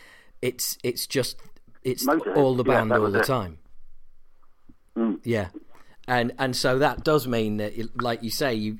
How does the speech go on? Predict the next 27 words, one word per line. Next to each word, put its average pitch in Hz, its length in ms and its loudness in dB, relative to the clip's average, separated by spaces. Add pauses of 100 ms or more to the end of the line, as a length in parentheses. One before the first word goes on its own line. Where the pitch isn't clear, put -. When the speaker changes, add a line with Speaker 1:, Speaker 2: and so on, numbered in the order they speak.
Speaker 1:
somebody 117 640 0
is 107 140 -6
kind - 240 -8
of 101 140 -8 (100)
more 120 260 4
amenable 113 500 2
and 107 80 -4
more 110 180 0
available 107 540 -2
to, 101 400 -4
um, 101 260 -6 (420)
uh, 98 320 -4
you 104 120 -4
know, 95 120 -6 (360)
to - 120 -4
do 156 220 8
those, 107 380 2
to 151 140 0
do 180 140 6
those 101 260 0
kind 90 220 -6
of 85 60 -10
things, 85 420 -10
you 104 140 -6
know, 95 100 -6
to 107 140 -6
do, 117 220 -2